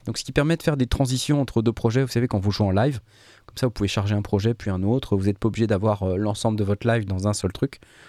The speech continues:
vous pouvez donc avoir, euh, vous pouvez organiser vos lives, euh,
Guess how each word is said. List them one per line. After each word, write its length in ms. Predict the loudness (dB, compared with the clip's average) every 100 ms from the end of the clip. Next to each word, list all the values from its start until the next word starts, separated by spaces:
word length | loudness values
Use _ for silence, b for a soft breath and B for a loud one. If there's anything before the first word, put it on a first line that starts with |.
| B -10
vous 60 | -6
pouvez 260 | 0 0
donc 220 | 2 0 0
avoir, 380 | 0 0 2
euh, 140 | 2 0 B B B B B
vous 80 | -2
pouvez 180 | 2 4
organiser 420 | 4 2 2 2
vos 180 | 4 4
lives, 340 | 4 4 2
euh, 380 | 2 4 4 2